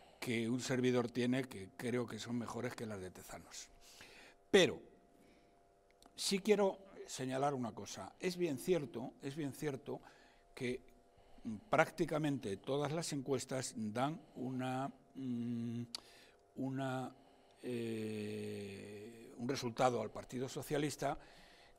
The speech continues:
que puede calificarse de asombroso. ¿Por qué es asombroso? Bueno, en primer lugar, señoras y señores, en todo el mundo civilizado,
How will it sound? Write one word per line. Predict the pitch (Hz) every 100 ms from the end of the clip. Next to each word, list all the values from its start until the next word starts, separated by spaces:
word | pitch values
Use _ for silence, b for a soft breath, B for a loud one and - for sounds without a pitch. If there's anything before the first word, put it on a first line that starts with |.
| - -
que | - 135 139 - - - -
puede | 139 139 151
calificarse | - 131 117 104 135 123 - 139 131 - - - -
de | 104
asombroso. | 95 - 92 92 - - - - _ B B B B B B B
¿Por | 160 165 165
qué | 226
es | 202 -
asombroso? | 143 143 110 98 - - -
Bueno, | 117 135 110 123
en | 151
primer | 165 220 226
lugar, | 185 185 185
señoras | - 135 170 160 -
y |
señores, | 120 113 131 147 113 123 - B B B B
en | 123 120
todo | 165 180
el | 170
mundo | 175 160
civilizado, | 127 120 107 107 147 135 107